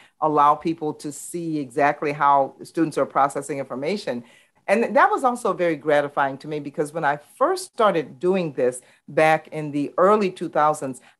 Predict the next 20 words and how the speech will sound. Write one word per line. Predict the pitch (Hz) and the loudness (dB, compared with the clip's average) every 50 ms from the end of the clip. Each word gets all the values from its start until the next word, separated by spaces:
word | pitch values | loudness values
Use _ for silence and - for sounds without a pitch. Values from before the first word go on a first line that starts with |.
| - | -2
I | - 214 254 | 0 0 0
didn't | 277 269 330 320 240 233 220 208 196 | 0 0 -2 -2 -2 -2 -2 -2 0
know | 185 185 180 170 151 143 - | 0 2 2 2 0 -2 -2
if | - 147 139 - - | -6 -8 -8 -4 0
faculty | 156 156 165 165 - 151 147 - 147 139 131 - _ _ - | 2 2 2 2 -2 -6 -4 -4 -8 -8 -8 -10 _ _ -6
were | 156 156 | -4 -2
gonna | 147 165 160 151 | 0 2 2 2
resonate | 147 151 151 147 151 151 143 139 123 110 | 4 4 2 2 2 -2 -2 -2 -2 -4
with | 135 139 | -6 -8
this | 139 135 - | -8 -8 -6
information | 143 131 131 143 131 120 123 123 - 120 | -8 -8 -8 -8 -8 -8 -8 -8 -8 -8
or | 120 123 | -6 -4
not. | 123 123 117 - - - - _ _ _ _ _ - | -4 -4 -4 -6 -8 -12 -14 _ _ _ _ _ -6
I | - 156 160 170 180 185 185 185 175 - - | -2 0 2 2 2 2 0 0 -2 -6 -10
was | 151 151 147 135 139 | -10 -10 -10 -10 -10
really | 143 147 180 196 202 190 | -6 -2 0 2 2 2
gratified | 185 156 165 156 151 156 151 - 147 135 135 135 | 2 4 4 4 4 2 0 0 0 0 0 -2
that | 135 135 - | -6 -10 -4
they | - 143 139 143 143 | -2 0 0 0 -2
really | 131 135 135 139 143 165 196 208 226 233 220 214 208 208 202 - | -4 -6 -12 -8 0 2 2 4 4 2 2 0 -2 -4 -6 -10